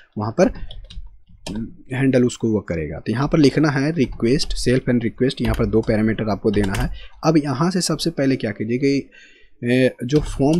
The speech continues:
के अंदर डेटा आ रहा है उसको कैप्चर कीजिए। तो जो फॉर्म के अंदर my form, लॉगिन फॉर्म के अंदर जो डेटा आ रहा है तो इसको या आप ऑथ-, ऑथेंटिकेशन फॉर्म के जरिए आप ले रहे हैं तो आपको लिखना पड़ेगा यहाँ पर रिक्वेस्ट,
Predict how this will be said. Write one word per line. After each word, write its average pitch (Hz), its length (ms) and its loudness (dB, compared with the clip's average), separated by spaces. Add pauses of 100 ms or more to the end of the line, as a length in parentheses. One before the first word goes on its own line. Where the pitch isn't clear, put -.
के 175 80 2
अंदर 156 280 4
डेटा 123 320 2
आ 131 100 2
रहा 107 160 2
है 165 140 2
उसको 170 400 -2 (140)
कैप्चर 104 360 -2
कीजिए। - 400 -12 (580)
तो 113 100 -4 (160)
जो 135 100 2
फॉर्म 147 340 0
के 160 120 0
अंदर 143 200 2
my 127 320 2
form, 113 360 -2 (520)
लॉगिन 117 340 4
फॉर्म 123 240 0
के 135 140 2
अंदर 123 200 4
जो 123 140 2
डेटा 110 280 -2
आ 107 60 -2
रहा 98 100 -4
है - 60 -4
तो 139 120 -2
इसको 175 420 0 (400)
या 117 100 0
आप - 120 -6 (100)
ऑथ-, 110 260 -6 (120)
ऑथेंटिकेशन 131 600 0 (220)
फॉर्म 123 180 2
के 135 160 0
जरिए 123 260 4
आप 117 140 0
ले 110 100 2
रहे 104 100 0
हैं 120 80 -4
तो 123 80 -2
आपको 117 180 -2
लिखना 135 280 0
पड़ेगा 127 340 0
यहाँ 110 220 -2
पर 156 220 -4 (500)
रिक्वेस्ट, 104 600 -2